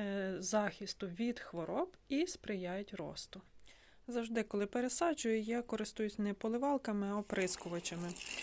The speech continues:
І ось я гарно спочатку дно проливаю, бо тому що ж, е, ось корінечко дуже сухе, тому гарно проливаю дно,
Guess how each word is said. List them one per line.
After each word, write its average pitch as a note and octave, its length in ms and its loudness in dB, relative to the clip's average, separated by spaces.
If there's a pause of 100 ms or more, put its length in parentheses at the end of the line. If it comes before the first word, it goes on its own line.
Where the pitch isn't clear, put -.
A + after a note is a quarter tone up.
(320)
І G#3+ 40 2
ось G#3 260 2
я G#3+ 80 6
гарно G3+ 380 6
спочатку G3+ 640 0
дно F#3+ 440 4 (200)
проливаю, B3+ 760 4 (880)
бо A3+ 60 0
тому A#3 300 4
що - 180 0
ж, - 220 0 (840)
е, G3+ 320 -6 (100)
ось G#3 200 -6
корінечко G3+ 640 -4
дуже G3+ 400 -2
сухе, G3 640 -4 (1300)
тому A3 380 2
гарно G3+ 340 0
проливаю G3 760 0
дно, A3+ 280 2